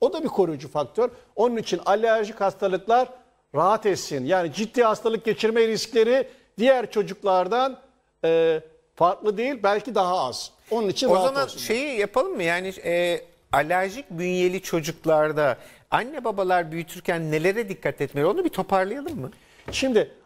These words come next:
Speaker 1: alerjik bünyeli olan çocuklarda koronavirüs açısından mı?
Speaker 2: Yok, genel anlamda. Genel, yani sağlıklı çocuk büyütmek açısından.
Speaker 1: Evet. Şimdi anne baba alerjik.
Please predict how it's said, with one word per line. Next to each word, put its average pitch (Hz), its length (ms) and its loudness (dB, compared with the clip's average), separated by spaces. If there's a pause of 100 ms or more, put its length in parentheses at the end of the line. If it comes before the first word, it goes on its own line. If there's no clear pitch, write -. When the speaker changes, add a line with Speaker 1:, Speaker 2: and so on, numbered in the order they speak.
(240)
Speaker 1:
alerjik 254 560 2
bünyeli 254 400 0
olan 190 380 2
çocuklarda 185 640 0
koronavirüs 247 560 2
açısından 143 520 0
mı? 160 100 -2
Speaker 2:
Yok, 247 180 2
genel 247 320 0
anlamda. 123 340 -6
Genel, 240 320 -2
yani 151 160 0
sağlıklı 208 460 0
çocuk 233 380 -2
büyütmek 190 420 0
açısından. 110 520 -6 (120)
Speaker 1:
Evet. 180 280 0 (480)
Şimdi 214 240 -6
anne 220 380 0
baba 220 180 4
alerjik. 202 500 2